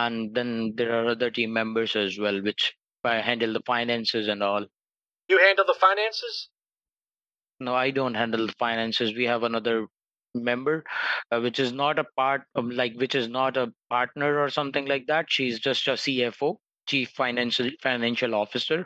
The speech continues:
Speaker 2: Uh-huh.
Speaker 1: So she fin-, uh, she handles the finance.
Speaker 2: Okay.
Speaker 1: Yeah.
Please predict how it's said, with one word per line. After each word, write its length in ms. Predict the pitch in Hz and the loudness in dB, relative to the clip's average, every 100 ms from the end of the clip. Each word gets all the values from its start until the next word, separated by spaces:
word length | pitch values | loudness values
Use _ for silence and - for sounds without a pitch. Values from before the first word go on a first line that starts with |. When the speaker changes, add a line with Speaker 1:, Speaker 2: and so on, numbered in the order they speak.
| - - - - - - | -8 -6 -2 -2 -2 -2
Speaker 2:
Uh-huh. 140 | 139 | 0
Speaker 1:
So 220 | 123 110 | 2 0
she 260 | 107 - 147 | 0 0 0
fin-, 440 | - 135 120 147 - | 0 0 -2 -6 -2
uh, 180 | 131 123 | 0 2
she 240 | - 151 | 2 2
handles 340 | 127 120 113 - | 2 0 -2 -4
the 100 | 101 | -4
finance. 480 | 127 110 98 92 - - _ _ _ _ - - _ _ _ _ _ _ _ _ _ _ _ _ _ _ _ _ 143 | -2 -2 -2 -2 -4 -6 _ _ _ _ -20 -20 _ _ _ _ _ _ _ _ _ _ _ _ _ _ _ _ -2
Speaker 2:
Okay. 340 | 139 143 170 - _ _ _ _ _ _ _ _ _ _ _ _ _ | 2 4 2 -2 _ _ _ _ _ _ _ _ _ _ _ _ _
Speaker 1:
Yeah. 100 | 139 | -4